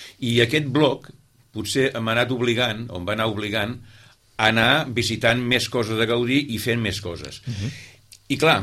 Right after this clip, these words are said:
Speaker 1: aleshores, bé, va, a veure, hi ha, eh, Gaudí no te l'acabes mai. En cap edifici de Gaudí te'l pots acabar. De les,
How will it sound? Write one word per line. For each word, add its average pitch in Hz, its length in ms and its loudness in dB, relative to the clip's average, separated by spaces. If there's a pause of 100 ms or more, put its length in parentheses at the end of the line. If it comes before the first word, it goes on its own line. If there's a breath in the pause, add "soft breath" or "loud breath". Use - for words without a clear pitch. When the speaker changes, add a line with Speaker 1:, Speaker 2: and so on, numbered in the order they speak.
(140)
Speaker 1:
aleshores, 123 480 0
bé, 127 160 0
va, 110 240 0
a - 640 -14
veure, 92 220 -6 (100)
hi 113 80 -2
ha, 127 80 4
eh, 139 400 0
Gaudí 117 300 -2
no 147 100 -4
te 123 80 -2
l'acabes 90 320 -4
mai. 82 220 -12 (420)
En 98 560 -8
cap 131 220 2
edifici 139 420 0
de 98 140 0
Gaudí 92 260 0
te'l 120 160 -4
pots 95 240 -10
acabar. 80 400 -8
De 101 240 -2
les, 92 220 0